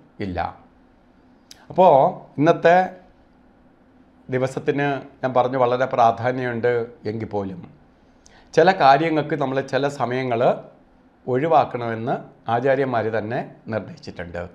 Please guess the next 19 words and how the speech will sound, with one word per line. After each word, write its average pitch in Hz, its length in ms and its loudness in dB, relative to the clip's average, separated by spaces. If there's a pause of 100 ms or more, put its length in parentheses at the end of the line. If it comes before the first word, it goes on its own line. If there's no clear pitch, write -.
(1080)
പകല് 151 280 6 (180)
പന്ത്രണ്ട് 143 400 0
മണിക്കൂറും 131 480 -4 (460)
രാത്രി 131 340 2
പന്ത്രണ്ട് 131 400 -4
മണിക്കൂറുമായിട്ട് 127 840 -2 (840)
ഇരുപത്തിനാല് 139 520 0
മണിക്കൂർ 117 360 -4 (520)
അറുപത് 139 300 2 (100)
നാഴികയാണ് 113 720 -2 (460)
ഒരു 107 180 -4
ദിവസം. 92 340 -6 (2000)
അതിൽ 165 180 6 (1120)
അഭിജിത്ത് 160 340 -2
മുഹൂർത്തം 165 420 2
പകല് 151 300 4
മാത്രമേ 147 340 2
വരുവുള്ളൂ 139 340 0 (120)
എങ്കിലും 110 320 -4